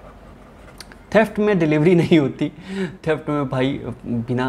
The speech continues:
आदमी के जाने पहचाने ही यहाँ पर डिलीवरी हो जाती है,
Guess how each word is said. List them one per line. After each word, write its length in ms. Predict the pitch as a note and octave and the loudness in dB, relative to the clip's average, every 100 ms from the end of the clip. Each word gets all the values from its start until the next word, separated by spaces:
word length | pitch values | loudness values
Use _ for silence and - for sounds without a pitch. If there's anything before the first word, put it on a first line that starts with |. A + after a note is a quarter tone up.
| - | -4
आदमी 280 | A#2 A#2 B2+ | -2 0 -2
के 100 | C3+ | -2
जाने 280 | A#2+ A#2 A#2 | 0 0 -2
पहचाने 400 | A#2 - A#2 B2+ | -6 -4 -4 -2
ही 120 | B2+ | -2
यहाँ 200 | A2+ G#2+ | -4 -6
पर 60 | C#3+ | -4
डिलीवरी 540 | A#2+ A2+ A2+ A#2+ F3 - - - - | -2 0 0 -2 -6 -10 -20 -20 -4
हो 100 | C3+ | 0
जाती 360 | C3+ B2+ - B2 | 2 2 0 -6
है, 180 | C#3 | -6